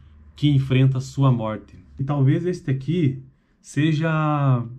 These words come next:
se não o principal, mas um dos, com certeza, um dos principais trechos de todo esse livro.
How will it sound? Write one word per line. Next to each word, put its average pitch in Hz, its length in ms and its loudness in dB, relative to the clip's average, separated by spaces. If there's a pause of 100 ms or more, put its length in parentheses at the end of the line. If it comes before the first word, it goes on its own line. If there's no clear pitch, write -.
(120)
se - 260 -4
não 165 280 2
o 170 80 -4
principal, 160 720 -2
mas 160 300 -2
um 175 160 0
dos, 151 260 -2
com 180 240 -4
certeza, 147 560 0
um 156 160 2
dos 151 180 -2
principais 147 880 -2 (800)
trechos 151 420 2
de 123 100 0
todo 180 260 -2
esse 160 160 -2
livro. 110 340 0